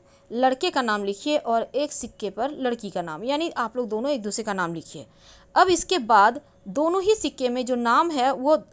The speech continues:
दोनों सिक्के को एक साथ सटा दीजिए, नाम वाला हिस्सा अंदर हो जाएगा। अब इसके ऊपर काला धागा अच्छे से लपेट कर मोड़ दें। ग्रहण वाले रात पूरे दिन रात आप अपने घर में ही रहने दें, कहीं भी खुला स्थान पर खिड़की वगैरह में रख दें।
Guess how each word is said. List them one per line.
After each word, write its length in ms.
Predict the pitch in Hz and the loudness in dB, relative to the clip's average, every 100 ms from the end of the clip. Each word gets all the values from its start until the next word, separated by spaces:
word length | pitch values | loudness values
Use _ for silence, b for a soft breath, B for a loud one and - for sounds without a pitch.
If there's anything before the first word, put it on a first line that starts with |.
| _ - | _ -12
दोनों 260 | 226 285 | -6 -4
सिक्के 280 | 339 320 320 | -4 -4 -6
को 120 | 302 | 0
एक 140 | 302 294 | 0 0
साथ 180 | 320 311 - | -2 -2 -2
सटा 300 | - 269 180 | 0 2 0
दीजिए, 360 | 165 165 156 - _ _ _ _ | -2 -8 -12 -14 _ _ _ _
नाम 260 | 233 294 320 | 0 2 2
वाला 160 | 302 311 | 2 2
हिस्सा 300 | 294 - 294 | 0 2 2
अंदर 240 | 269 294 | 4 2
हो 120 | 294 | 2
जाएगा। 340 | 277 277 277 330 | 2 0 2 0
अब 180 | 269 | 0
इसके 220 | 254 - 262 | -2 -4 -4
ऊपर 240 | 269 302 | 0 -2
काला 320 | 285 233 240 | 0 -2 0
धागा 280 | 214 208 247 | -2 -2 -2
अच्छे 260 | 233 - 240 | -2 -4 -2
से 200 | 320 392 B B B | -2 -4 B B B
लपेट 380 | 214 277 277 370 | 0 0 2 0
कर 140 | 330 226 | 0 -2
मोड़ 240 | 185 175 | -2 -6
दें। 160 | 143 156 b b b _ | -6 -12 b b b _
ग्रहण 320 | 233 277 349 403 | 0 4 4 6
वाले 300 | 330 269 254 | 4 6 6
रात 340 | 214 254 - _ _ | 6 4 0 _ _
पूरे 240 | 262 269 269 | -2 2 2
दिन 260 | 262 285 | 2 0
रात 300 | 240 269 294 - | 2 2 0 -4
आप 180 | 214 220 | -2 -2
अपने 280 | 214 240 247 | -6 -6 -8
घर 200 | 202 196 | -8 -6
में 140 | 220 | -2
ही 80 | 285 | 0
रहने 260 | 277 240 | 0 -2
दें, 160 | 233 269 - _ | -4 -6 -8 _
कहीं 160 | 320 311 | -2 0
भी 100 | 247 | -2
खुला 240 | 254 233 | 0 0
स्थान 220 | 226 240 | 0 -4
पर 100 | 233 | -4
खिड़की 300 | 262 233 240 | -6 -8 -6
वगैरह 260 | 233 226 226 | -4 -2 -2
में 120 | 226 | 0
रख 120 | 214 | -2
दें। 180 | 214 302 | -2 -4